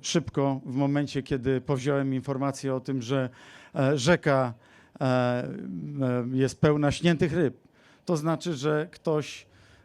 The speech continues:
może w niewłaściwy sposób zareagował, a w każdym razie ktoś musi ponieść konsekwencje polityczne. I dlatego podjąłem właściwe konsekwen-, poś-, podjąłem właściwe decyzje dotyczące konsekwencji kadrowych. I, em, te konsekwencje na pewno będą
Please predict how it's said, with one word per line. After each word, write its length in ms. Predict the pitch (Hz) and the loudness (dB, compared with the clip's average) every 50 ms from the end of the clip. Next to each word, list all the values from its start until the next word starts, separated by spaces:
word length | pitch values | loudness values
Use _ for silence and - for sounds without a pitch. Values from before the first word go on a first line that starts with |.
| _ - - | _ -8 -2
może 280 | 156 143 143 123 143 131 | 0 0 2 2 0 0
w 60 | 127 | 0
niewłaściwy 520 | 143 147 131 147 131 - - 151 135 139 | 0 0 0 -2 -4 -4 -4 -4 -4 -4
sposób 340 | - - 143 131 - 139 127 | -4 -4 -6 -6 -4 -6 -4
zareagował, 840 | 117 135 135 135 135 139 135 135 143 190 165 139 151 143 143 139 139 - - - - - _ _ _ _ _ _ _ - | -2 0 0 2 2 0 0 0 0 -2 0 0 0 0 -2 -2 -6 -10 -20 -20 -20 -20 _ _ _ _ _ _ _ -2
a 240 | 147 139 139 135 131 | 0 0 0 0 -2
w 60 | - | -4
każdym 340 | - 196 180 143 156 165 151 | -4 -4 -2 -2 -2 -2 0
razie 320 | 143 147 143 123 131 135 - | 0 0 0 0 0 -2 -2
ktoś 260 | - - 151 143 - | -2 -2 -2 -2 -2
musi 200 | 151 - - 135 | -6 -6 -6 -6
ponieść 300 | - 151 147 143 135 - | -4 -4 -4 -4 -4 -4
konsekwencje 720 | - 127 - 131 110 - 131 120 117 - - 117 113 117 | -6 -6 -6 -6 -6 -4 -2 -2 -2 -2 -2 -2 -2 -4
polityczne. 680 | 117 - 143 139 131 127 113 117 110 - - - - - - - - - - - | -4 -4 -2 -2 -2 -2 -2 -4 -8 -8 -12 -16 -16 -18 -20 -20 -20 -16 -10 -4
I 60 | 147 | -2
dlatego 380 | 151 165 156 - 165 151 160 - | 0 0 0 0 0 0 0 0
podjąłem 580 | - 156 139 151 156 151 151 147 143 143 139 - - - - - - - - - - | 0 -2 0 0 2 2 2 2 0 -2 -4 -8 -12 -20 -20 -20 -20 -20 -20 -4 0
właściwe 440 | 135 147 139 - - 165 143 147 139 | 0 0 0 0 -2 0 0 0 0
konsekwen-, 540 | 143 135 123 - 143 127 - 147 143 139 | 0 -2 -2 -2 -4 -4 0 0 0 0
poś-, 260 | 123 139 139 127 - - | 0 0 -2 -2 -4 -4
podjąłem 380 | - 147 139 147 151 143 135 | -4 -2 0 0 0 0 0
właściwe 360 | 123 131 127 - 147 139 139 | -2 -4 -4 -4 -4 -4 -2
decyzje 400 | 120 131 127 - 139 123 127 135 | -2 -4 -4 -4 -6 -4 -4 -2
dotyczące 480 | 113 127 123 - - - 127 - - 120 | -2 -4 -6 -4 -6 -6 -6 -4 -6 -6
konsekwencji 580 | - 127 113 - 123 - - 123 107 - 123 117 | -6 -6 -6 -6 -8 -6 -4 -6 -6 -6 -6 -6
kadrowych. 560 | - 123 113 113 110 92 - 107 101 - - - _ _ - - - - - - - _ | -4 -4 -4 -4 -6 -8 -10 -14 -18 -18 -20 -20 _ _ -20 -20 -20 -20 -20 -20 -10 _
I, 360 | - 147 151 147 147 143 139 135 - - - - - - _ - | 0 0 2 2 2 0 -2 -4 -10 -16 -20 -20 -20 -20 _ -4
em, 440 | 139 135 131 135 131 135 135 135 127 | 0 2 2 2 2 0 0 -2 -2
te 140 | - 151 139 | -2 -2 -2
konsekwencje 640 | 165 147 123 - 135 120 - 143 135 - - 139 | -2 -2 -2 -2 -4 -2 -2 -2 -2 0 -2 -2
na 120 | 135 135 131 | 0 0 0
pewno 320 | 127 135 120 117 127 127 | 0 -2 -2 -2 -4 -4
będą 480 | 113 131 127 123 113 127 123 120 120 | -2 -4 -4 -4 -4 -4 -4 -6 -8